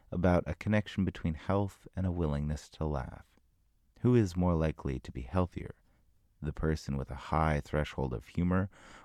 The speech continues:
or the individual who will laugh at almost anything? Regardless of the propensities that genetics and circumstance have handed us,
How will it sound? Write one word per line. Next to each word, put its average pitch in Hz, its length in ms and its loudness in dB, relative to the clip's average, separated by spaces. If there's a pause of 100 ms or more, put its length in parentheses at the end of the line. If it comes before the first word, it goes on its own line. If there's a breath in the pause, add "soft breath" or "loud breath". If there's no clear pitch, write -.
or 95 100 4
the 98 140 8
individual 90 560 6
who 80 140 -4
will 80 200 2
laugh 71 500 0
at - 240 -6
almost 71 640 -6
anything? - 400 -6 (1400)
Regardless 104 840 6
of - 120 -4
the - 120 -8
propensities 71 1000 0
that - 180 -6
genetics 69 720 0
and 58 120 -6
circumstance 69 760 -2
have 67 100 -4
handed 78 340 2
us, 78 300 0